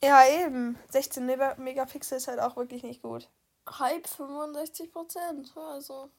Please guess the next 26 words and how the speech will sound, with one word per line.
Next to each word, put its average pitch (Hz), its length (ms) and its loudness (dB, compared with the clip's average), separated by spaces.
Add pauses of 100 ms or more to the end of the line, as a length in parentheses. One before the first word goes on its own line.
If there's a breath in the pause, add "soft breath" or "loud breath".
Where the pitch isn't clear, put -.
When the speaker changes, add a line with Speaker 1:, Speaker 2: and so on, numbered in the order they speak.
Speaker 2:
hm, - 580 -20
mal 277 120 -16
gucken. 285 400 -18 (1300 soft breath)
Speaker 1:
Die 269 80 -6
Handys 285 340 -4
müssen 277 220 -4
noch 269 100 -6
verkauft 269 460 -6
werden. 233 320 -2
Wir 254 100 2
haben, 269 140 2
es 277 180 0
wurden 320 240 4
schon 285 220 0
fast, - 360 -2
ja, 311 300 8
siebentausend 302 760 0
Artikel 269 440 -4
wurden 233 160 -6
verkauft. 226 560 -6 (380)
Speaker 2:
Wir 277 180 -8
haben 247 140 -8
vierundzwanzig 254 680 -10
gemacht. 262 440 -10 (220)
<laughs> - 240 -20
Vierundzwanzigtausend. - 920 -12